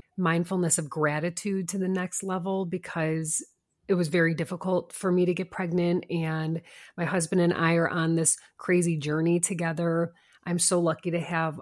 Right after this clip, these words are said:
all these wonderful things in my life. And sometimes I lose sight of those things. And I sometimes allow myself to be brought down. And I really am working on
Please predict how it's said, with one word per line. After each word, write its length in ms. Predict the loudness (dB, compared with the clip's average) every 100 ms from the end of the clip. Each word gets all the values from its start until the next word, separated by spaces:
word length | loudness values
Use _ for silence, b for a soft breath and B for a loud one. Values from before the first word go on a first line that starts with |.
| -2
all 180 | 2 2
these 220 | 0 -2
wonderful 400 | -2 -4 -4 -6
things 280 | -2 0 0
in 60 |
my 140 | 0 -2
life. 280 | -2 -4 -4
And 160 | -2
sometimes 760 | 0 0 -2 -2 -2 0 -2 -4 B B -4
I 100 | -2
lose 300 | 0 2 4
sight 200 | 2 2
of 120 | -4
those 240 | -8 -6 -6
things. 420 | -6 -8 -6 -8 B B B
And 440 | 2 4 4 2 0
I 120 | 0
sometimes 500 | 2 2 2 0 -2 -4
allow 260 | -2 0
myself 480 | 0 2 2 0 -2
to 140 | -6 -8 _ _ _ _ -16 -2
be 100 | -2
brought 500 | 2 2 2 -4 -4
down. 460 | 0 0 0 -2 -4
And 320 | -2 2 2
I 40 |
really 440 | 2 2 2 4 4
am 160 | 4
working 420 | 2 0 -2 -4 -2
on 380 | -4 -2 -2